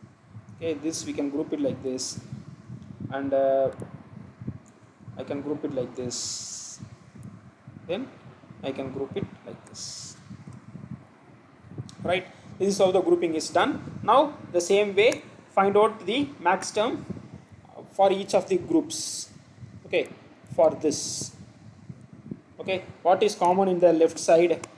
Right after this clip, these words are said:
W plus X. What is common in the top? Z bar is common. So it is W plus X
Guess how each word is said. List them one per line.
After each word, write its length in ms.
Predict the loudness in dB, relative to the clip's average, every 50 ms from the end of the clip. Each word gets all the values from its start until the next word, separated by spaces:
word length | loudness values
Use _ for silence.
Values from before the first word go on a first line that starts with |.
| -20 -14 -2 6
W 360 | 6 6 8 8 6 6 4 4 6
plus 340 | 4 4 4 4 0 -4 -4
X. 440 | -4 -4 -4 -8 -8 -8 -10 -12 -18 -16 -4 2
What 180 | 2 2 4
is 100 | 2 0
common 280 | 2 2 2 4 4 2
in 100 | 0 2
the 80 | 0 0
top? 380 | 6 8 8 8 8 6 0 -12 -18 -12 -4
Z 220 | -4 2 4 4 4 6 8
bar 180 | 8 8 8 6
is 140 | 4 0
common. 340 | -2 -2 -2 -2 -2 -6 -10 -14 -18 -12
So 160 | -2 2 2 2
it 180 | 2 0 -2
is 320 | 0 0 0 -2 -2 -6 -10 -12 -14 -14 -16 -20 -18 -8 -4
W 800 | -4 -2 0 2 2 2 4 8 8 8 8 6 4 0 0 -2 -6 -16 -20 -20 -20 -20 -20 -20 -20 -20 -20 -20 -20 -20 -12 0
plus 300 | 0 0 0 0 -4 -4 -2 2 2 2
X 260 | 2 0 -4 -6 -6